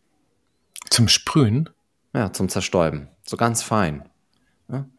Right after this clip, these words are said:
Speaker 2: Stell dir vor, du hast
Speaker 1: Boah.
Speaker 2: da so dein, deine Bollo. Ne?
Speaker 1: Ja. Boah, da
Speaker 2: Spaghetti
Speaker 1: musst du den
Speaker 2: Bollo und
Speaker 1: Parmesan
Speaker 2: dann
Speaker 1: aber echt, echt super, super fein hinkriegen.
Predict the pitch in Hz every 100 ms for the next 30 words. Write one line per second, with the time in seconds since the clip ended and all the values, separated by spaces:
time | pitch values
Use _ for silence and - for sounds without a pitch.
0 | _ - 120 120 110 127 98 87 85 85
1 | 78 87 - 82 80 117 123 120 120 -
2 | _ _ _ _ _ _ - 120 139 139
3 | - 180 _ _ - 123 - - - 110
4 | 73 - 110 - 76 87 87 139 110 135
5 | - - - 135 131 - - 127 147 165
6 | 120 110 113 110 - 113 107 104 107 117
7 | 113